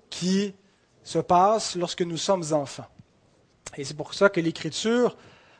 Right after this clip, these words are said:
exhorte les parents et rappelle continuellement la responsabilité qu'ils ont dans l'éducation de leurs enfants.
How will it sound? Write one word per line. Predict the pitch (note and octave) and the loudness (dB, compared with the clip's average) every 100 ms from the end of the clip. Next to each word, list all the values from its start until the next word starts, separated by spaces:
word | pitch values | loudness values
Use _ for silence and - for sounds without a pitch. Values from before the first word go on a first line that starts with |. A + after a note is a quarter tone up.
| _ | _
exhorte | E3+ D3+ D#3 A#3 - - - - - _ _ | -2 0 6 6 6 -2 -16 -16 -20 _ _
les | D#3+ D#3 | -6 2
parents | E3 D3 E3+ G#3+ | 2 4 4 4
et | F3 | 2
rappelle | D3 F#3+ G#3 B3+ C4+ | 6 6 6 4 4
continuellement | F#3+ F#3 F#3 E3+ D#3+ D3+ E3 G#3 - - - - - C#3+ | 2 -2 -4 -2 0 2 2 0 -4 -20 -20 -20 -16 0
la | D#3 | 2
responsabilité | A3 A3 A3+ A#3 A3+ G3+ F#3+ F3+ G#3 | 2 0 0 0 0 0 0 0 -2
qu'ils | F#3+ E3 D3 D3 | -2 -6 -4 0
ont | E3 G#3+ - - _ - | 0 0 -6 -20 _ -4
dans | D#3 | -2
l'éducation | D#3 D#3+ D3 D#3 E3 D3 - D#3+ D#3 D3+ _ - | 0 -2 -2 -2 0 0 -2 -2 -2 -6 _ -12
de | C#3+ | -6
leurs | C#3+ C3 B2+ | -4 -4 -8
enfants. | A#2 - | -14 -18